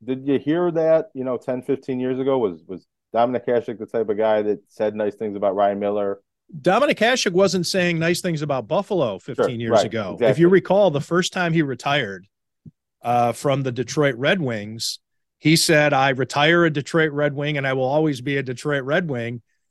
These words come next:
Speaker 2: And the reason I know this is because, as I mentioned at the beginning of this podcast, I was working on a story for our N H L ninety-nine series,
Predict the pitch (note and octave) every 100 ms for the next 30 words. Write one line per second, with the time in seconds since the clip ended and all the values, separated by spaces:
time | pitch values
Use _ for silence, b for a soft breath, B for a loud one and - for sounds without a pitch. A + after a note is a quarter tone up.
0 | _ C3 C#3+ C#3+ C#3+ D3+ D3 C#3+ F#3 F#3+
1 | D#3+ D3 G#3+ D#3+ B2 B2+ B2+ C3 A#2+ C#3+
2 | B2+ B2 B2 C#3+ D3 C3 A#2+ A2+ C3 B2
3 | A#2+ A2+ A2 - C#3 D3+ - G#2+ - A#2
4 | A2 A2+ B2 C3+ A#2+ A2+ - - B2+ C#3
5 | A2+ G#2+ B2 A2+ A2+ B2 A#2+ A2+ B2+ A2+
6 | A#2 A#2 A#2 A2 G#2+ G#2 D3 D3+ C3 A2
7 | G2+